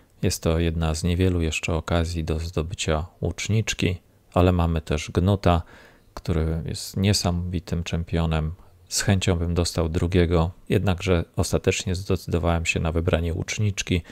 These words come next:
dlatego że jest ona czempionem, którego po zakończeniu tej akcji promocyjnej nie będziemy mogli zdobyć,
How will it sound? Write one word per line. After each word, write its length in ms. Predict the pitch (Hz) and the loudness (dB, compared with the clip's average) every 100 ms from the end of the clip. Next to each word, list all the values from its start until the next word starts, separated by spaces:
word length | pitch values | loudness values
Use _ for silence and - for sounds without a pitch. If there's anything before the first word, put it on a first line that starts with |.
| - - | -18 -6
dlatego 360 | - 98 98 90 | -2 2 2 2
że 100 | 90 | 2
jest 160 | 85 - | 0 0
ona 180 | 82 | -2
czempionem, 480 | - 82 90 85 80 | -2 -4 -2 0 -2
którego 420 | - 87 80 85 | -4 -4 -2 -2
po 380 | 87 _ 90 85 | -6 _ 2 2
zakończeniu 680 | 82 78 82 80 - 82 82 | 0 -2 -4 -4 -4 -4 -4
tej 200 | - - | -4 -4
akcji 300 | 82 - - | -4 -6 -6
promocyjnej 640 | - 85 87 - 80 82 | -2 -2 -2 -4 -4 -2
nie 140 | 90 101 | 0 2
będziemy 400 | 98 87 82 85 | 2 2 0 -2
mogli 340 | 80 85 85 | -4 -4 -4
zdobyć, 560 | 85 95 92 85 - | 0 2 2 2 -2